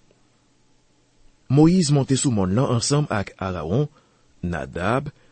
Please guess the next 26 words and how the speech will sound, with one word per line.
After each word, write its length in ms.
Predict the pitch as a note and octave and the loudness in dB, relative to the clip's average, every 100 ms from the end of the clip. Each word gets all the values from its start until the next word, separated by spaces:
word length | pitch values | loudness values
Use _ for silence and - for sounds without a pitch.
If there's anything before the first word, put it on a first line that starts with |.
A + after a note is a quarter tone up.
| _ - | _ -6
Abiyu, 680 | F2+ E2+ F#2+ E2+ F#2+ C#3+ D3 - - - | -6 -2 -4 0 0 0 -2 -8 -20 -4
ak 220 | A2+ A#2 - | -4 -4 -4
swasanndis 640 | C3 A2+ A#2+ G2+ C3 D#3+ A#2+ | -4 -2 -2 -2 -2 -2 -2
nan 100 | F#2+ | -2
chèf 220 | B2 - | -4 -2
fanmi 240 | G2+ G2+ | -2 -2
pèp 240 | B2 A2 - | 0 -2 -2
Izrayèl 480 | G#2+ F#2+ F2+ F#2 D2+ | -4 -4 -4 -4 -4
la. 100 | C2 - _ _ | -12 -16 _ _
Yo 220 | - G#2 G#2+ | 0 4 4
te 160 | A2+ | 4
wè 160 | G2+ G#2+ F#2+ | 4 4 2
Bondye 400 | G2+ F#2+ F2 G#2+ | 0 0 0 -2
pèp 240 | - F#2+ | 0 -2
Izrayèl 540 | G#2 E2 E2+ F2 E2 D#2 | -4 -4 -4 -2 -4 -6
la. 140 | C#2 - - - - - - C#3+ | -10 -14 -20 -20 -20 -20 -4 2
Anba 160 | D3 C3 | 4 4
pye 300 | - D3 F3 | 2 4 4
l, 100 | F#3 - - | 2 -4 -6
te 140 | G2 | -4
gen 160 | F#2 F#2+ | 0 0
yon 140 | F#2+ | 0
bagay 320 | F#2 F2+ F2+ E2+ | 0 -2 -4 -6
plat 400 | F#2 A2 C#3 - | -4 -2 -4 -8
fèt 460 | - - G#2+ G#2+ - | -18 -6 -4 -4 -8
ak 240 | F#2+ | -8